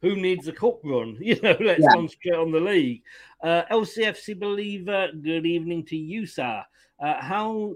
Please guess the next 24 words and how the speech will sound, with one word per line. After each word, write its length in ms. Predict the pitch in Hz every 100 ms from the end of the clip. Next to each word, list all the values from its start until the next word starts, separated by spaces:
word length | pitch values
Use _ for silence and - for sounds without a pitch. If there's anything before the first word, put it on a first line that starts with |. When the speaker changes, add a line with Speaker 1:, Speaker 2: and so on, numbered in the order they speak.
| -
Speaker 1:
do 120 | 220 247
we 60 |
have 180 | 220 226
enough 280 | 226 220 -
time 300 | 202 202 196
to 100 | 190
buy 240 | 175 185 185
someone 460 | - 180 175 170
now, 240 | 170 175 160
or 140 | 160
do 120 | 156
we 100 | 160
leave 240 | 156 156 147
it 120 | 147
for 80 | 143
January? 680 | 131 139 131 117 107 101 - _ _ _ _ _ _
I 60 | 175
don't 340 | 202 277 269
know 120 | 269
whether 180 | 269 247
it 40 | 233
was 180 | 196 185
you, 360 | 202 226 226
Brad, 480 | 151 147 104 120 143